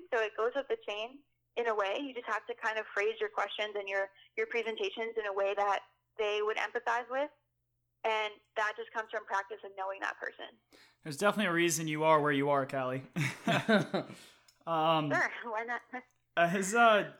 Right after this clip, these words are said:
Speaker 2: as an introvert, and I think you've kinda touched on a couple things, uh, tonight of just how you've been so successful, kind of touching on those,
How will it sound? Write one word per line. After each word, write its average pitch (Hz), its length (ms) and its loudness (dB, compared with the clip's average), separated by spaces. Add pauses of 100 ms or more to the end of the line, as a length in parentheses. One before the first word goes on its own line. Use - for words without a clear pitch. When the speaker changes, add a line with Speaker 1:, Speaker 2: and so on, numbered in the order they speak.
Speaker 2:
as 233 220 6
an 214 60 2
introvert, 170 360 0
and 156 80 -2
I 170 60 4
think 185 240 -2
you've 196 80 -6
kinda 175 180 0
touched 165 260 -2
on 156 60 -2
a 143 40 -2
couple 151 260 -2
things, 147 560 -2
uh, 139 120 0
tonight 143 320 0
of 139 120 -4
just 139 260 -2
how 147 260 2
you've 143 680 0
been 170 240 4
so 160 200 2
successful, 156 600 0
kind 175 200 2
of 156 80 -2
touching 170 380 -2
on 165 120 0
those, 151 360 2